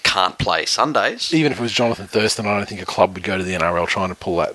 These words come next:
Speaker 1: Oh, if Greenberg was still in charge of the Dogs, that would have been the
Speaker 2: Well, yeah,
Speaker 1: first thing he
Speaker 2: Green-
Speaker 1: did. That would have been
Speaker 2: Well,
Speaker 1: the first thing he
Speaker 2: well,
Speaker 1: did.
Speaker 2: he,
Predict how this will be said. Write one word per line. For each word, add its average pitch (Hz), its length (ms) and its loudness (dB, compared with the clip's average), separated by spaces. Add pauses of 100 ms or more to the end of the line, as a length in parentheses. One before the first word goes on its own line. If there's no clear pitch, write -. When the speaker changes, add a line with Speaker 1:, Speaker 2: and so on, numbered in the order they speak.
Speaker 1:
Oh, 110 120 4
if - 160 -2
Greenberg 104 420 2
was 95 100 -2
still - 160 0
in 90 80 -6
charge 87 300 0
of 90 60 -10
the 87 60 -20
Dogs, 90 360 -2
that 92 100 0
would 92 60 -2
have 90 60 -6
been 90 100 -6
the - 60 0
Speaker 2:
Well, 117 100 4
yeah, 107 100 4
Speaker 1:
first 90 140 4
thing 92 120 4
he - 80 4
Speaker 2:
Green- - 200 0
Speaker 1:
did. 170 80 2 (280)
That - 20 -4
would 127 100 4
have 127 120 2
been 113 100 4
Speaker 2:
Well, 180 80 4
Speaker 1:
the 160 60 -4
first 131 500 2
thing 98 140 -2
he - 80 -2
Speaker 2:
well, 131 100 2
Speaker 1:
did. 123 120 -6
Speaker 2:
he, 123 80 2